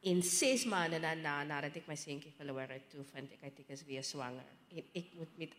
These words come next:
al die klomp goed deel van 'n baba verloor en weer swanger wees. En ek het nooit gedink dat ek eventually toe nou my babatjie sou kry nie. En toe sy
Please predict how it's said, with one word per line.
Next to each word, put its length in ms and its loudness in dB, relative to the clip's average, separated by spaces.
al 160 0
die 80 -4
klomp 320 -6
goed 160 -6
deel 320 2
van 160 -4
'n 120 -6
baba 280 -4
verloor 400 -6
en 300 -14
weer 200 -2
swanger 520 -2
wees. 220 -12
En 480 0
ek 100 4
het 160 0
nooit 200 -4
gedink 600 -4
dat 180 0
ek 160 -2
eventually 920 0
toe 100 -12
nou 140 -4
my 140 -4
babatjie 420 -6
sou 180 -6
kry 240 2
nie. 340 -2
En 100 -2
toe 120 -4
sy 200 0